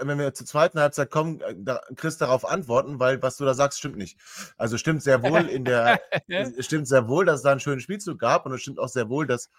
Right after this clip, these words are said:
Speaker 1: das dann besser funktioniert hat. Ich erkläre dir dann aber ganz in Ruhe, weshalb. André, aber jetzt erste Halbzeit. Also,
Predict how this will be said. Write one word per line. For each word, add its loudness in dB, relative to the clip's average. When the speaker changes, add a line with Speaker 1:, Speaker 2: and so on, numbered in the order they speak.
Speaker 1:
das -4
dann 2
besser 0
funktioniert -2
hat. -2
Ich -8
erkläre 4
dir 2
dann 0
aber 0
ganz 0
in -10
Ruhe, -2
weshalb. -4
André, 2
aber 6
jetzt 4
erste 4
Halbzeit. 4
Also, -2